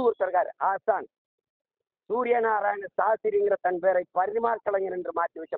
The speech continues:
பெருந்தகை அவர் பேரவை. தமிழ் இலக்கிய உலகில் பெரும் பாய்ச்சலை ஏற்படுத்தி எங்க பாட்டன் ஒருத்தர் இருக்கான், பாரதி, அவன் பேரவை.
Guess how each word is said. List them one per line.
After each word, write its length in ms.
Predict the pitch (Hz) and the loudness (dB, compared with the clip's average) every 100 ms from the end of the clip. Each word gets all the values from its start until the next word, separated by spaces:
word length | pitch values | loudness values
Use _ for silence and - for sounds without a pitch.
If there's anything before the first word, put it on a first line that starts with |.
| - | -6
பெருந்தகை 380 | 160 160 151 117 _ _ - | -6 0 0 -2 _ _ -10
அவர் 140 | 156 139 | -6 -4
பேரவை. 280 | 131 113 107 135 180 - _ _ _ _ _ _ _ _ - | -4 -4 -6 -8 -10 -12 _ _ _ _ _ _ _ _ -6
தமிழ் 300 | 202 233 233 220 | -4 -2 0 2
இலக்கிய 320 | 233 - 226 220 | 2 2 2 4
உலகில் 300 | 208 202 _ 214 | 4 2 _ -6
பெரும் 320 | 220 277 254 | -4 -2 0
பாய்ச்சலை 320 | 233 214 214 196 | 0 2 2 2
ஏற்படுத்தி 380 | 190 185 190 | 0 -8 -6
எங்க 120 | 175 170 | -6 -2
பாட்டன் 280 | 165 165 165 | -2 -2 -6
ஒருத்தர் 180 | - 147 | -4 -4
இருக்கான், 240 | 147 - - | -4 -2 -2
பாரதி, 280 | 160 160 _ _ _ _ - | -2 -6 _ _ _ _ -10
அவன் 200 | 156 160 | -6 -4
பேரவை. 260 | 135 117 | -2 -4